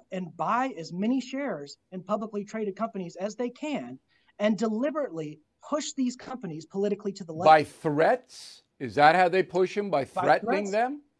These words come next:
Speaker 1: So
Speaker 2: By
Speaker 1: they,
Speaker 2: saying,
Speaker 1: they,
Speaker 2: "We're gonna
Speaker 1: they
Speaker 2: dump your, your, your stock unless you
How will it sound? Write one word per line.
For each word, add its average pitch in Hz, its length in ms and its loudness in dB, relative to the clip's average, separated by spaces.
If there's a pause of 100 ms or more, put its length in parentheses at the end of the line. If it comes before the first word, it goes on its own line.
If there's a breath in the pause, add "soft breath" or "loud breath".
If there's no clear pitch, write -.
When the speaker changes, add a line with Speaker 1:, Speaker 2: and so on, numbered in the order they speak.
(500)
Speaker 1:
So 208 320 4
Speaker 2:
By 131 80 2
Speaker 1:
they, 196 120 4
Speaker 2:
saying, 160 200 8
Speaker 1:
they, 196 60 4
Speaker 2:
"We're 180 100 10
gonna 180 220 4
Speaker 1:
they 180 40 -2
Speaker 2:
dump 180 280 6
your, 180 200 2 (140)
your, 156 220 -8 (160)
your 143 100 0
stock 175 480 2
unless 147 360 -2
you 139 300 -6